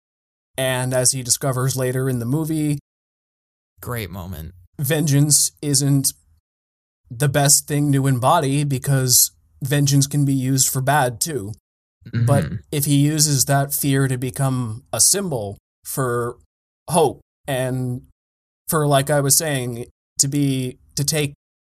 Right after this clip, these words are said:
Speaker 1: the hardships of life and to be better from them, that can inspire people to be better. So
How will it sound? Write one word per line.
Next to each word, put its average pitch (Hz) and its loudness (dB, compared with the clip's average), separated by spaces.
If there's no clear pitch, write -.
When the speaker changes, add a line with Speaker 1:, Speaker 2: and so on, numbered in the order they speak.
Speaker 1:
the 131 4
hardships 156 2
of 135 -4
life 120 -2
and 123 -6
to 127 -4
be 123 -4
better 147 2
from 135 -2
them, 104 -8
that 143 0
can 139 0
inspire 147 0
people 127 -4
to 120 -6
be 120 -4
better. 113 0
So 139 2